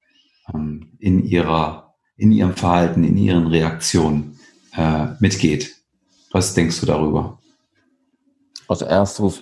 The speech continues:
Speaker 2: erstes Jahr, das hat, glaube ich, die, haben die letzten acht Wochen wirklich gezeigt, ähm, zumindest in unseren europäischen Ländern, ähm, dass politische Verantwortungsträger verantwortlich handeln.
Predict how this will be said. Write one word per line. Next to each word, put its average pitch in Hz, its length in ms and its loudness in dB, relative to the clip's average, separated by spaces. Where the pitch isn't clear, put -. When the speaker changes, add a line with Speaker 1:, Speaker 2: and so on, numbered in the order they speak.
Speaker 2:
erstes 98 400 2
Jahr, 90 260 2
das - 160 -4
hat, 107 100 -6
glaube 92 220 0
ich, 71 100 -2
die, - 60 -12
haben 104 140 0
die 85 60 0
letzten 95 320 -2
acht - 180 0
Wochen 95 260 0
wirklich 101 200 0
gezeigt, 92 600 -2
ähm, 92 600 0
zumindest 90 440 0
in 87 380 -2
unseren 98 240 -2
europäischen 90 480 -2
Ländern, 95 720 -2
ähm, 85 580 -2
dass - 360 -6
politische 101 760 0
Verantwortungsträger 95 720 0
verantwortlich - 560 -4
handeln. 82 500 -6